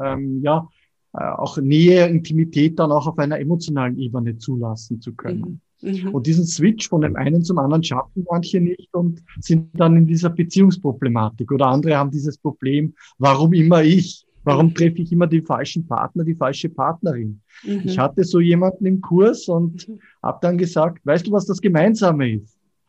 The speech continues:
Speaker 1: Und sie hat nachgedacht, „Nein, eigentlich die Männer waren höchst unterschiedlich, jünger, älter, unterschiedliche Berufe, mal blond, dunkelhaarig.“ Sie hat da keine Gemeinsamkeit gefunden. Und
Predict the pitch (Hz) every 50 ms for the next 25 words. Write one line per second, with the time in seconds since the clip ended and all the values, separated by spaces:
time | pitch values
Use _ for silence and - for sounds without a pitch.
0 | _ _ - 135 139 123 - 175 147 143 147 160 185 175 - - 165 - 175 170
1 | 165 - - 151 143 143 147 156 175 190 180 160 170 170 170 - 165 147 143 151
2 | 160 175 170 170 160 147 139 143 226 - - - - - 196 220 220 220 220 196
3 | 196 - - 190 190 180 180 185 175 175 170 170 - 139 156 175 190 185 180 175
4 | 175 - 147 147 160 170 170 165 - - 170 156 160 160 160 160 - - - _
5 | _ - 160 151 160 170 160 - 151 139 135 160 151 - 147 147 143 175 208 202
6 | 196 175 - - 196 180 175 156 147 131 123 127 123 - 175 175 180 170 175 175
7 | 170 165 139 143 143 190 180 160 - - 143 147 147 160 156 156 _ _ _ _
8 | _ - - 165 165 180 185 190 180 175 175 185 170 190 160 151 139 151 156 180
9 | 165 160 165 - 160 156 - - 165 165 - - 139 135 131 120 117 113 110 -
10 | _